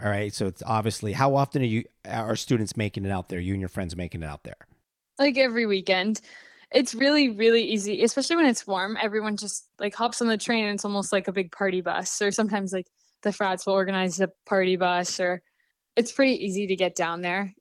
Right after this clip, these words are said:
Speaker 2: And it's fun because there's kids from Loyola Chicago, DePaul, um, U Chicago. Like, it's actually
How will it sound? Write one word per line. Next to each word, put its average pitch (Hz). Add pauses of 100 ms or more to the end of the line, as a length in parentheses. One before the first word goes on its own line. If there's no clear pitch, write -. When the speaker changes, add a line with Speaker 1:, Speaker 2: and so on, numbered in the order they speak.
(300)
Speaker 2:
And 185 (280)
it's 233
fun 196
because 196
there's 190
kids 190
from 214
Loyola 247
Chicago, 254
DePaul, 214 (560)
um, 185
U 254
Chicago. 214
Like, 214
it's 240
actually 220